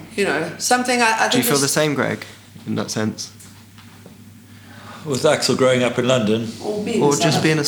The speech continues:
Speaker 2: South African in, in London, or just your kind of heritage as well?
Speaker 3: Not, not as much. When I came across, I came across, uh, in my, in my very early twenties. I think I was twenty-one when I came across,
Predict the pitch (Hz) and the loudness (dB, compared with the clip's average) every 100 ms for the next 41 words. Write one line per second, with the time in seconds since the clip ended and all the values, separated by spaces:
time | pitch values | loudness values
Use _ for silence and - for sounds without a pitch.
0 | 143 131 131 - 135 - 120 113 113 113 | 0 0 -2 -2 -6 -4 -2 -2 -2 -2
1 | 113 113 - 120 113 117 117 117 117 110 | -4 -8 -8 -2 0 0 0 -2 -2 -2
2 | 107 - - 110 - - - - - - | -4 -8 -8 -6 -6 -8 -12 -18 -16 -6
3 | 120 135 120 127 127 120 - 107 107 117 | -2 0 0 2 2 2 -2 -4 -2 0
4 | 110 101 107 - - 196 214 220 220 190 | 0 0 -4 -14 -6 0 2 4 4 4
5 | 120 104 98 - - - - - - 143 | 2 0 0 -4 -10 -14 -14 -12 -2 2
6 | 160 170 - 170 160 - 156 147 143 - | 4 2 2 2 0 0 2 2 2 2
7 | - - - - - - - 135 139 143 | 0 -4 -16 -20 -20 -20 -4 0 2 2
8 | 135 120 135 - 127 127 127 117 117 117 | 2 0 0 2 4 4 2 2 2 4
9 | 113 113 110 110 107 104 104 101 104 104 | 4 4 4 4 4 2 2 0 0 2
10 | 98 104 110 104 104 101 - 101 90 98 | 2 4 4 4 2 0 2 2 2 0
11 | 87 82 90 95 92 - 98 95 95 90 | -2 0 0 2 0 0 0 2 2 2
12 | 85 85 87 85 82 90 87 85 - | 0 0 0 0 -2 0 0 0 -2